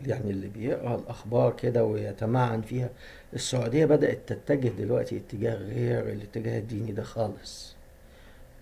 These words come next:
وقريبًا هتسمع عن، عن سعودية جديدة. كويس؟ مش إن أنا بشجع على الانحراف، لا،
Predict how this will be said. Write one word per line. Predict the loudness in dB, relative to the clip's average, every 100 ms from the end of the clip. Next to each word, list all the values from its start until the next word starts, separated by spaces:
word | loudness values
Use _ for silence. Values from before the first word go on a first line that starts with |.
| -8
وقريبًا | -2 -2 -2 -6 -16 -6 2 6 6 4 -4 -4
هتسمع | -4 -2 -2
عن، | -2 -4 -6 -10 -4
عن | 0 0
سعودية | 2 4 6 8 6
جديدة. | 4 -2 -4 -6 -14 -20 -20 -20 -20 -20 -20 -18 -18 -18 -18 -18 -18 -18 -16 0
كويس؟ | 4 4 4 -6 -14 -20 -20 -20 -20 -20 -20 -20 -20 -20 -20 -14 -2
مش | 4 6
إن | 6
أنا | 8 8 8
بشجع | 8 6 6 6 6
على | 4 4
الانحراف، | 2 -2 -6 4 8 8 6 2
لا، | 2 2